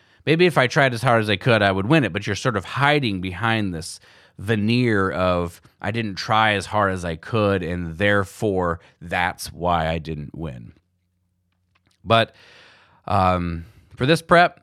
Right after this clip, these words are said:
and, and a big part of it is because, um, you know, the job that I have here is a good job. It's an orchestral job.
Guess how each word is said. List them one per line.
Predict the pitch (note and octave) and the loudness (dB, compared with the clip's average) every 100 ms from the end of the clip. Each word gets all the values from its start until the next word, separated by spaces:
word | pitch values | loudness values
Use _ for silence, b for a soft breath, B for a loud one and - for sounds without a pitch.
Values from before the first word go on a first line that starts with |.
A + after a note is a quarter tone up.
| - | -2
and, | D3 - | 0 2
and | C#3 | 2
a | C#3+ | 2
big | F#3+ D#3+ | 0 2
part | D3 E3 | 4 4
of | D#3+ | 4
it | D#3 - | 2 2
is | C#3 C3+ A#2+ | 0 0 -2
because, | B2 A#2 C3 B2 A2 - - b b b b | -6 -2 0 2 0 -6 -16 b b b b
um, | G2 G2 F#2 E2+ E2 D#2 - _ - | -2 2 2 0 -6 -10 -18 _ -12
you | F#2+ | -8
know, | E2 E2 | -6 -6
the | A2+ A2 | -2 0
job | A#2+ C3 D3+ | 4 4 4
that | D3 | 4
I | C3 | 4
have | C#3 B2 - | 4 2 -2
here | - A2+ A2+ C3 C3+ - _ - | -4 -2 0 0 -4 -8 _ -6
is | A2 | -2
a | A2 | -2
good | E2 F2+ G#2+ G#2 - | -2 0 0 0 -4
job. | D#2+ D#2+ E2+ C2+ G1+ | -10 -4 -4 -4 -8
It's | F2+ F#2+ | -6 -2
an | F2+ | 0
orchestral | F2+ G#2 - A2+ - G2+ F2 | 4 2 2 -6 -4 -6 -6
job. | E2+ F#2 E2+ E2+ | -4 -2 -2 -6